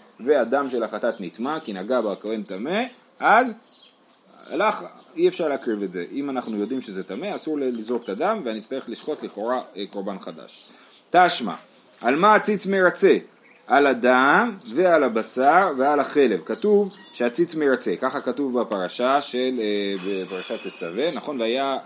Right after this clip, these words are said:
אה, על מצח אהרון, ונשא אהרון את עוון הקודשים, כן? אה, גם בפ-, בפסוק מופיע גם בעמוד הבא, אה, אה, אה, כן?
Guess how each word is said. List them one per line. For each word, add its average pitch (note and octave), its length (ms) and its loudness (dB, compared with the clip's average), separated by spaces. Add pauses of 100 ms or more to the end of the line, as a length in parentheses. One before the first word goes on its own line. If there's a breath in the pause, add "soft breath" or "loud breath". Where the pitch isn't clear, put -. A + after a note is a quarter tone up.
אה, G#2+ 220 -6
על G#2+ 60 -8
מצח A#2+ 400 -8
אהרון, G#2+ 520 -6
ונשא A2+ 260 -4
אהרון D#3+ 200 2
את - 80 -6
עוון C3 180 -4
הקודשים, G2 460 -6 (360 soft breath)
כן? D3 160 -2 (420 soft breath)
אה, G#2+ 60 -4 (680)
גם A#2 120 0
בפ-, F#2 460 -8
בפסוק G2+ 400 -12
מופיע G#2+ 240 -8
גם G2+ 200 -6
בעמוד F#2 640 -8
הבא, C#3 340 -4 (520 soft breath)
אה, G#2+ 60 -4 (800)
אה, A2+ 60 -2
אה, A2+ 520 -2
כן? D#3 160 0